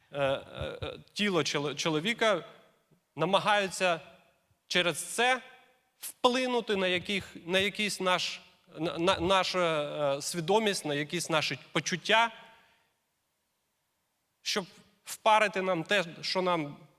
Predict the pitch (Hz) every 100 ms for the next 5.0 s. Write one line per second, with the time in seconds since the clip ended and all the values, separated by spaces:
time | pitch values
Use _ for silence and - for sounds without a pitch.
0 | _ _ 180 170 175 170 202 160 101 90
1 | - - _ _ _ _ _ _ _ _
2 | _ _ _ _ _ _ _ _ _ _
3 | _ _ _ _ _ _ _ _ _ 160
4 | 190 220 226 175 180 196 196 196 196 196